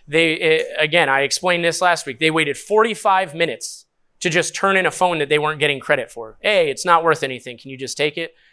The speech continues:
I, that's baffling to me. But I also knew that it was a God situation. They visited. Last night, somebody came, "Oh, we just moved from, from Boston. We just moved down from Boston to,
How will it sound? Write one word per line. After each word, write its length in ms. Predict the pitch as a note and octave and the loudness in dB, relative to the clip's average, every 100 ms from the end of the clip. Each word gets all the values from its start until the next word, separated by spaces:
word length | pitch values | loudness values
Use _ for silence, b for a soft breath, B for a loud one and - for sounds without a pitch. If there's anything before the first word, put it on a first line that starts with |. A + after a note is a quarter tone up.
| b b _ | b b _
I, 100 | E3 - - _ _ _ | -12 -12 -18 _ _ _
that's 160 | - D3+ | -16 -4
baffling 460 | F#3 F3 - B2 A2+ | 2 2 2 -6 -14
to 40 | |
me. 220 | G#2+ _ _ _ _ _ _ _ _ | -20 _ _ _ _ _ _ _ _
But 80 | D3+ | -2
I 120 | D3 | 2
also 240 | F#3 G3+ F3+ | 2 0 -2
knew 140 | E3+ | 0
that 120 | D#3 | 2
it 60 | D3 | 0
was 140 | C3+ | -2
a 20 | |
God 280 | B2 D3 C#3+ | 2 4 4
situation. 400 | C3 - C3+ - | -2 -8 -8 -4
They 100 | D3 | -4
visited. 380 | C#3 F3 B2+ A#2 | -2 -2 -4 2
Last 280 | D#3+ F3 - | 4 4 0
night, 240 | B2 - | -10 -12
somebody 280 | - E3 D3+ | -8 -8 -6
came, 140 | F3+ D#3 | -8 -6
"Oh, 220 | F3+ E3 | -6 -8
we 120 | D3+ | -6
just 240 | D#3 E3+ | -4 -4
moved 240 | F3 F3 - | -4 -8 -6
from, 280 | E3+ C#3+ - b b b | -6 -6 -10 b b b
from 160 | - C3 | -16 -4
Boston. 640 | D#3+ F3 F3 F#3+ F3 E3+ | 0 0 0 -2 -2 -2
We 260 | D3+ C#3 D#3 | -4 -6 -6
just 260 | C#3 E3+ F3 | -2 -2 -2
moved 160 | E3 | 2
down 200 | D#3 D#3 | 4 4
from 140 | D3+ C#3+ | 2 0
Boston 380 | D3 D3 D#3 | 2 0 -6
to, 260 | C#3 D3+ C3 | -10 -10 -12